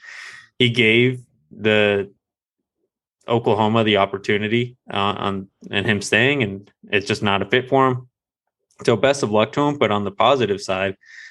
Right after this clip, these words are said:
slightly moving away from Latrell, Billy Bowman was about to be a Longhorn and went to O U because of, um, national champion Jada Coleman. Um, so maybe this get-, this gets him more excited and is gonna be more ready to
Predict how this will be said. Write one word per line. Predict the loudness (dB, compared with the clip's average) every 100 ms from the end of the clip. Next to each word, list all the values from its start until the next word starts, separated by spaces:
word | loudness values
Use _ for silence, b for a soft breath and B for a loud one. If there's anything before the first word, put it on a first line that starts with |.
| B _ _ _
slightly | -12 0 0 2 2
moving | 2 2 -2
away | 0 0 0
from | -2 -8
Latrell, | -6 -2 -2 -2 -6 _ _ _ 0
Billy | 2 4
Bowman | 2 2 2 0
was | -2
about | 0 -2
to | -4
be | -6
a | -2
Longhorn | 0 0 -4 -8 -10 -18 _ _ -4
and | -2 0 -2 -8 -2
went | 0 2
to | 2
O | 2
U | 2 -2
because | -2 0 0 0
of, | -2 -4 -14 _ -6
um, | -4 -4 -6 -8
national | -2 -2 0 -2 -2 -2
champion | -2 -2 -2 -4 -4 -2
Jada | 0 0 0
Coleman. | 0 0 -4 -10 B B B B _ -4
Um, | -2 0 -2
so | -2 2 2 2 -2 -6 _ _
maybe | -8 0 0 2 2 4
this | 2 0
get-, | -2 -2
this | -2 2
gets | 0 2
him | 0
more | 2 0
excited | -2 -4 -4 -8 _ -4
and | -2 -2 -4 -6
is | -4 -2
gonna | 0
be | -2
more | -2 0 2
ready | 2 2 0
to | -2 -2 -2